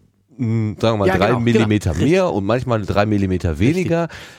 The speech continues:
Speaker 1: aber, ähm, es gibt ja tatsächlich einen echten wahren Wert, den, den will ich ja bestimmen. Und, ähm,
Speaker 2: Genau.
Speaker 1: die, das Zimmer ist ja nicht mal kürzer und mal
Speaker 2: Mal
Speaker 1: länger,
Speaker 2: länger.
Speaker 1: sondern da, da gibt's ja
Speaker 2: Einen wahren Wert.
Speaker 1: Genau.
Speaker 2: Genau. Und dieser, und i-, i-, das, genau das ist ein Punkt.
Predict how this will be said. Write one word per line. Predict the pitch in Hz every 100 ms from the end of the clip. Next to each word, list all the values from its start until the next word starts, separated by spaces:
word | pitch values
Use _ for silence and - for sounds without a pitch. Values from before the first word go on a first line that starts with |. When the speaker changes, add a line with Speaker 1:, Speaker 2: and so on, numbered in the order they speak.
| -
Speaker 1:
aber, | 104 110 101
ähm, | 110 98
es | - 90
gibt | 139 -
ja | 120
tatsächlich | 87 - 127 151 -
einen | 87 87
echten | 110 - - 139
wahren | 90 92 107 90
Wert, | 76 69 92
den, | 82
den | 95 107 110
will | 117
ich |
ja | 113
bestimmen. | 95 95 - 98 73 62 - - - - _
Und, | - 95 85 _ _ -
ähm, | 90
Speaker 2:
Genau. | 85 - -
Speaker 1:
die, | 87 95 104 139
das | 101
Zimmer | - 120
ist | 92 -
ja | 101
nicht | 104
mal | 98 87
kürzer | 90 113 113 131
und | 87 92
mal | 90
Speaker 2:
Mal | 95
Speaker 1:
länger, | 135 101
Speaker 2:
länger. | 57 -
Speaker 1:
sondern | 73 82 90
da, | 82
da | 80
gibt's | 120 -
ja | 104 78 76 - -
Speaker 2:
Einen | 101 101 92
wahren | 85 82
Wert. | 78 67
Speaker 1:
Genau. | 98
Speaker 2:
Genau. | 110 85
Und | 104 113
dieser, | 143 120 - - _
und | - 104 -
i-, | 143
i-, | 127 113
das, | 143 - - 123
genau | 135 143 190
das | 196 151
ist | 160
ein | 165
Punkt. | - 98 76